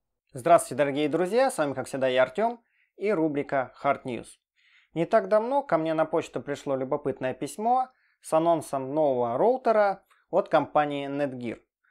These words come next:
Называется он Nighthawk X десять. В чём же его фишка? Фишка в том, что компания Netgear позиционирует его как самый быстрый роутер в мире, но это на самом деле не самое главное.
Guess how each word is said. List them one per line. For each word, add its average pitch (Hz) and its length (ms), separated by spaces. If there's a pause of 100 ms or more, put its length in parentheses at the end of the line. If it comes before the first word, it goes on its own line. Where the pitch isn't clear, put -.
(200)
Называется 190 680
он 196 300
Nighthawk 147 600 (200)
X 127 240
десять. 123 480 (300)
В - 60
чём 262 200
же 208 140
его 170 280
фишка? - 480 (460)
Фишка 226 380
в 196 80
том, 285 180
что 175 240
компания 170 460
Netgear 156 380
позиционирует 143 680
его 143 160
как 135 200
самый 139 320
быстрый 135 420
роутер 127 380
в 123 80
мире, 240 300
но 135 200
это 190 200
на 143 100
самом 156 260
деле 147 160
не 139 140
самое 131 340
главное. 113 460